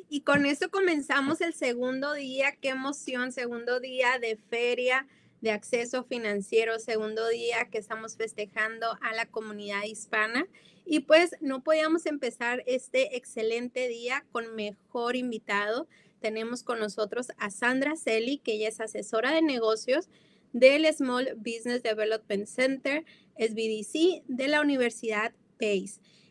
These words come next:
Ella nos va a hablar sobre los pasos para emprender, desarrollar y acceder a capital en Nueva York.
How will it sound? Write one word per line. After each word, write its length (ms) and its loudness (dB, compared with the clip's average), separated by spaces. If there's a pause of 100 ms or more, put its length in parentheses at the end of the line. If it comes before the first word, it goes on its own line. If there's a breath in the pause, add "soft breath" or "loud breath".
(140 soft breath)
Ella 240 4
nos 180 2
va 100 6
a 40 4
hablar 440 0
sobre 420 2
los 200 -2
pasos 380 -4
para 200 -2
emprender, 760 0
desarrollar 760 0
y 120 -6
acceder 480 -4
a 100 -2
capital 520 -4
en 100 -6
Nueva 240 -4
York. 280 0